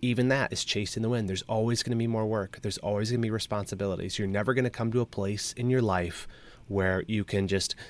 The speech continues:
kick back and there's nothing else to do. So don't chase that. Don't set that as your highest good. Chasing after the wind can also look like keeping up with the Joneses. It talks about in chapter four about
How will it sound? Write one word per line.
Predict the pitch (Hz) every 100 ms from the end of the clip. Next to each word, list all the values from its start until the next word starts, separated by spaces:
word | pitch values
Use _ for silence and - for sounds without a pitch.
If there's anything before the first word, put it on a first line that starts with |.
| - -
kick | 117 -
back | 110 98 -
and | 101 98
there's | 95 -
nothing | 98 87 - 90
else | 87 -
to | -
do. | 127 - - - - - - -
So | -
don't | 95 92 - - -
chase | - 151 139
that. | - -
Don't | 104 -
set | 117 85
that | 92
as | -
your | 87
highest | 90 85 -
good. | 120 - - - - - - -
Chasing | - 151 143 143
after | 135 127
the |
wind | 127 139
can | - 113
also | 135 208 - 139
look | 127 -
like | 151 170 -
keeping | - 143 160 156
up | 160
with | 165
the | 151
Joneses. | 143 170 233 - 123 - -
It | - -
talks | 143 147
about | 147
in | 123
chapter | - 139 139
four | - 131 160
about | 113 113 -